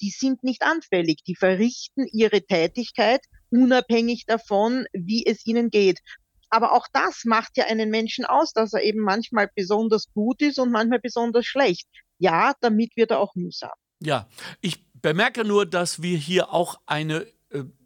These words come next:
Speaker 2: wunderbare Überschneidung haben mit den Themen, über die wir heute gesprochen haben. Insofern, als dass die Angst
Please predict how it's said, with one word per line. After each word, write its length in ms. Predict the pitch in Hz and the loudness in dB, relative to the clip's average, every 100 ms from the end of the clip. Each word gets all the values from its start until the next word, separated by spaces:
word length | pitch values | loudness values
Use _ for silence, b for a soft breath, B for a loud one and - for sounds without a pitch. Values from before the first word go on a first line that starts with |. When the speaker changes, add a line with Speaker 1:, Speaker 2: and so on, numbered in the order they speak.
| - | -18
Speaker 2:
wunderbare 600 | 123 185 220 185 180 175 | -6 -2 0 2 2 0
Überschneidung 800 | 165 151 - 151 147 156 147 127 | -4 -4 -4 -2 -2 -2 -2 0
haben 260 | 117 104 101 B B B | 0 -2 -8 B B B
mit 220 | 135 135 | -6 -2
den 160 | 151 143 | 0 -2
Themen, 360 | 147 156 156 151 | 0 -2 -2 -2
über 180 | 139 135 | -4 -4
die 180 | 143 | -6
wir 140 | 131 143 | -4 -2
heute 200 | 143 131 | -2 -4
gesprochen 540 | 147 - 156 151 151 | -8 -6 -2 -2 0
haben. 160 | 143 139 | 0 -2
Insofern, 580 | - 156 185 180 185 208 | -4 -2 0 2 0 0
als 260 | 165 - | -6 -4
dass 260 | - 160 - B B B B | -2 -2 -2 B B B B
die 200 | 160 - | -8 -4
Angst 400 | - 185 208 - | -2 -2 -2 -6